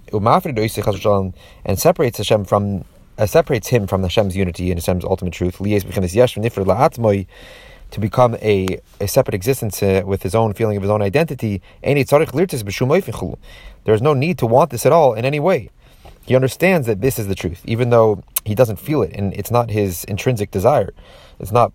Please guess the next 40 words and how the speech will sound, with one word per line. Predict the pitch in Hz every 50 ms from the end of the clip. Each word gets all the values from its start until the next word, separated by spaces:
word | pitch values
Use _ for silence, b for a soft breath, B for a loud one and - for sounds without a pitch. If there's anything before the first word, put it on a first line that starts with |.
| _ -
his | 120 113 98
nature, | 92 110 143 147 - - 85 87 -
but | - 110 101
he | 101 110
understands, | 113 104 104 - - 156 165 160 135 123 104
and | - 104 101
he | 101 90 98 101 92 -
understands | 113 110 104 131 127 110
that | 104
it's | 95 85 -
roi, | 98 107 143 180 160 123 98 82 - B B B B B B B
that | B 87 92
this | 101 127 117
is | 123 113 101
the | 90
proper, | 95 - - 139 165 175 - 107
this | 98 98 139 139
should | - - 151 135 107
be | 98 139 156 135 104 - - - - -
his | - 98 101 87 -
desire. | - 90 90 - - - - - - B B B B B B B B B B B B B B B B B B B B -
V'im | - 110 113 120 143 160 180 175
heyeh | 151 147 139 123 131 147 143
she'ein | 127 - 127 113 120 131 120
libei | 117 127 131 113 110
nispol | 98 92 - - - 107 117 127 120
b'zeh | 110 98 104 101
be'emes, | 92 95 85 87 90 98 107 113 -
even | 113 123 131 135
though | 135 127 120 110
his | 104 104 101 98 92 87 - -
heart | - - 127 120 98
is | 101 90
not | 98 110 110 -
truly | - 120 110 104
excited | 95 - - 110 110 110
about | 107 104 98 -
this | 101 95 87 -
and | - 95 90 90
truly | 87 - - 120 110 104 92 85